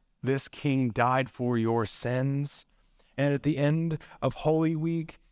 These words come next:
he would be crucified and beaten beyond recognition for you,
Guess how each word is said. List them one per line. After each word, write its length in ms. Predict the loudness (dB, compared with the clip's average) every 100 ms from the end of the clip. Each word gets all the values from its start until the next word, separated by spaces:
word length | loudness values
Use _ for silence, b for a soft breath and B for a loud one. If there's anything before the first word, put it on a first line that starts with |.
| _
he 180 | -2 2
would 240 | 2 0 -6 B
be 100 | -2
crucified 920 | -2 -4 -2 -2 -2 2 4 4 4 2
and 200 | 0 0
beaten 360 | 0 0 0 0
beyond 420 | 2 4 4 2
recognition 680 | 0 0 0 0 -2 -4 -2
for 160 | -2
you, 640 | 0 0 0 -2 -2 -6